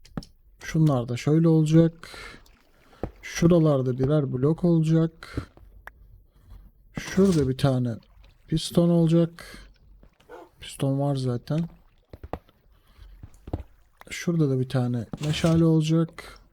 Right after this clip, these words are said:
Ve herhangi bir meşalenin üst tarafında bir tane de redstone olacak ki bu açık kalması için.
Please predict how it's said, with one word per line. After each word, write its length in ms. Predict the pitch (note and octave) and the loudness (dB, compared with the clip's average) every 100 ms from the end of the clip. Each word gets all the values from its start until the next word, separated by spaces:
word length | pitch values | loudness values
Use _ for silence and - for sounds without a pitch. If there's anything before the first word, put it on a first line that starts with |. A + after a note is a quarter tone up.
| _ _ _ - _ _ _ _ | _ _ _ -20 _ _ _ _
Ve 320 | E3+ E3 F#3 - | 6 8 8 2
herhangi 680 | C3+ D#3 D#3 G3 A3+ F#3 | 2 4 6 6 6 6
bir 120 | D3 | 4
meşalenin 760 | C3+ D#3 E3 E3 D3 C3+ C3 C3 - - _ _ _ _ - | 2 0 2 2 2 0 -2 -4 -10 -20 _ _ _ _ -4
üst 240 | F3+ - | -4 0
tarafında 520 | E3 C#3 C#3+ C3+ E3+ | 2 2 0 0 2
bir 80 | F#3+ | 2
tane 280 | D#3+ B2 C#3 | 2 0 2
de 120 | F3+ | 2
redstone 480 | D#3+ D3+ - - C3+ | 4 2 0 -4 -4
olacak 320 | C3+ G3+ G#3 | 0 0 0
ki 120 | - | 0
bu 160 | D#3+ D3 | 0 0
açık 340 | C#3+ C3 F3 - | -2 -2 -4 0
kalması 480 | D#3 C3 B2 - | 0 2 -2 -4
için. 380 | B2+ - G3+ G#3 | -6 -2 -4 -4